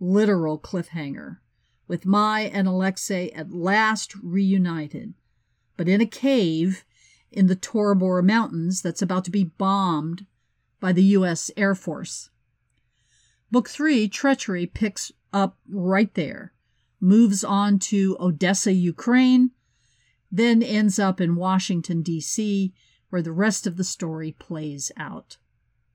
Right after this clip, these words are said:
Treachery has a bit of a cliffhanger at its conclusion, though not as intense as the one in Book Two, Revenge, but it leads to Book Four,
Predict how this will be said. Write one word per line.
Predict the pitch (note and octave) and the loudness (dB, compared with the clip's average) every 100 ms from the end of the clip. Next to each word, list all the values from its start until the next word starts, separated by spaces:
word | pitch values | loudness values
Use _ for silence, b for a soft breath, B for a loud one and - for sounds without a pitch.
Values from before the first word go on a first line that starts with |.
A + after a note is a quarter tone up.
| _ _ _ _ _ _ _ _ _ | _ _ _ _ _ _ _ _ _
Treachery | - E4+ F4+ - C4 B3+ G#4 _ _ | -6 -4 -4 0 2 2 0 _ _
has | G4 G#4 G#4+ - | -12 -10 -8 -6
a | G4+ F#4+ - B3+ | -4 -4 -8 -6
bit | D4 D4+ D4+ - | 0 2 0 -2
of | B3 | 0
a | B3+ | -2
cliffhanger | - A#3+ A3+ - A3 G#3+ A3 A#3+ | -4 -2 -2 -2 -8 -6 -6 -4
at | F#3+ F#3 | -4 -2
its | G3+ - | -4 -8
conclusion, | - G3 F#3+ G3+ E3+ D#3 C4 D#4+ | -2 -2 0 -2 -2 0 0 0
though | A#3+ A#3 A#3 b b b b - | -2 -4 -6 b b b b 0
not | G#3 A3 A#3 | 2 4 2
as | G3+ G#3 G3 | 0 2 2
intense | G#3+ G#3 G3+ - G#3+ F3 G#3 - | 2 2 2 2 2 4 2 -2
as | F3+ F3+ F#3 | -2 -2 0
the | F#3 | 0
one | F3 E3+ F3+ | 2 2 2
in | G3 F3 E3+ | 0 0 0
Book | F3+ F#3 - | 0 0 -4
Two, | - E3+ D#3 A#3 - | 0 2 2 0 -4
Revenge, | E3 D#3+ D#3 D3 D#3+ A#3+ - _ _ _ _ _ _ _ _ _ F#3 | -4 -2 -2 0 0 0 -6 _ _ _ _ _ _ _ _ _ 2
but | A3+ | 4
it | D#4 D#4+ B3 | 4 2 4
leads | B3+ B3+ A#3 - | 6 6 2 -2
to | C4+ | -2
Book | G#3+ G3 - | 0 -4 -4
Four, | - D#3 - D#3+ - | -6 -4 -6 -12 -16